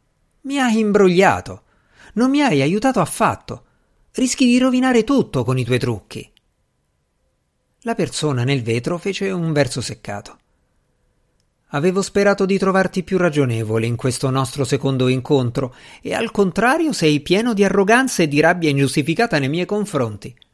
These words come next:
"Ho rispettato i patti, io. Ho fatto quello che mi hai chiesto e non mi sono preso nulla che non mi appartenesse." "Se tu tenessi davvero a Lady Paul,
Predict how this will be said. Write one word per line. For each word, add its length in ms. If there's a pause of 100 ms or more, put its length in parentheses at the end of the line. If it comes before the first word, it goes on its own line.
(1000)
"Ho 60
rispettato 540
i 80
patti, 680
io. 300 (600)
Ho 80
fatto 300
quello 220
che 160
mi 140
hai 80
chiesto 640
e 240
non 180
mi 100
sono 260
preso 260
nulla 240
che 120
non 140
mi 80
appartenesse." 840 (1120)
"Se 240
tu 140
tenessi 400
davvero 400
a 40
Lady 260
Paul, 440